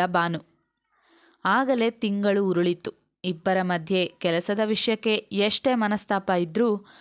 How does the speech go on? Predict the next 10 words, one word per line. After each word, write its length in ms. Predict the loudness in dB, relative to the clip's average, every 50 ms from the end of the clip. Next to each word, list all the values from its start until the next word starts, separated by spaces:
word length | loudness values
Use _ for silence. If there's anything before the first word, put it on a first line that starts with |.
| -20 -20 _ _
ತಮ್ಮಿಬ್ಬರ 480 | -2 0 0 0 0 0 0 0 2 2 0
ಪ್ರೀತಿಯ 540 | -2 -2 -2 0 0 0 0 0 0 0 0
ನಡುವೆ 560 | 0 0 0 0 0 2 0 0 -2 -4 _ -2
ಆ 160 | 0 0 0
ಸಮಸ್ಯೆ 500 | 0 -2 -2 0 0 -2 -2 -2 -2 -2
ಅಡ್ಡ 340 | -2 -2 -4 -4 -2 -2 0 0
ಬರದಂತೆ 580 | 2 0 0 0 0 -2 -2 -2 0 0 0
ಜಾಗ್ರ-, 760 | 0 -2 0 0 0 0 0 0 0 0 0 0 -4 -6 -10 -10
ಜಾಗ್ರತೆ 640 | -4 -2 0 0 0 0 0 0 0 0 0 0
ವಹಿಸ್ತಿದ್ರು. 760 | 0 0 0 -2 -4 -2 -4 -6 -4 -4 -8 -10 -10 _ _